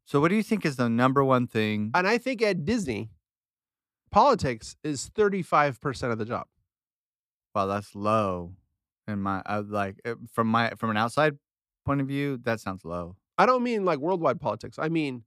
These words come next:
Speaker 1: No, I
Speaker 2: the
Speaker 1: know. L-, we're talking
Speaker 2: internal,
Speaker 1: little p internal
Speaker 2: internal,
Speaker 1: politics, yeah.
Speaker 2: little p <laughs> internal politics. Yeah, thirty-five, forty percent,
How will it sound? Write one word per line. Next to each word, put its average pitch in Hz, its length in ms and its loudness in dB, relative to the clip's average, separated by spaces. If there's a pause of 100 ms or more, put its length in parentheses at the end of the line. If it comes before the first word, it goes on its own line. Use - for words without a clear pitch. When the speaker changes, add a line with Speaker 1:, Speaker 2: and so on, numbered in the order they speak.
(140)
Speaker 1:
No, 180 160 4
I 175 120 8
Speaker 2:
the 175 40 0
Speaker 1:
know. 165 100 6
L-, 117 80 4 (100)
we're 156 140 8
talking 208 120 6
Speaker 2:
internal, 214 200 4
Speaker 1:
little 151 280 4
p 143 320 -2
internal 135 240 2
Speaker 2:
internal, 127 260 4
Speaker 1:
politics, 104 560 -2
yeah. 110 120 -4
Speaker 2:
little 175 200 -6
p 185 120 -14
<laughs> 196 120 -2
internal 180 320 -6
politics. 139 520 -8 (1400)
Yeah, 165 280 4 (120)
thirty-five, 214 400 -2
forty 196 160 -2
percent, 160 280 -10